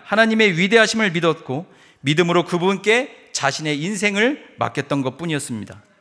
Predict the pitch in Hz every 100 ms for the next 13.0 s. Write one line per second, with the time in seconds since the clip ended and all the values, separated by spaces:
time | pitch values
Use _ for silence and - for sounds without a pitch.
0 | _ - - _ 185 196 214 208 254 247
1 | 226 170 202 208 160 165 143 - 107 104
2 | _ _ _ - 156 180 196 190 190 190
3 | - 190 196 190 196 180 190 185 175 185
4 | 180 175 185 254 - - _ - 185 214
5 | 240 220 220 220 185 180 240 247 226 208
6 | 220 196 180 196 175 156 - 185 233 -
7 | - _ - 180 202 202 196 208 214 214
8 | 208 233 277 - - - 139 226 - 240
9 | 240 226 233 233 233 233 180 175 185 220
10 | 214 185 165 208 196 113 - - - 220
11 | 233 220 226 165 196 233 254 247 208 196
12 | 208 208 202 202 - 214 220 214 285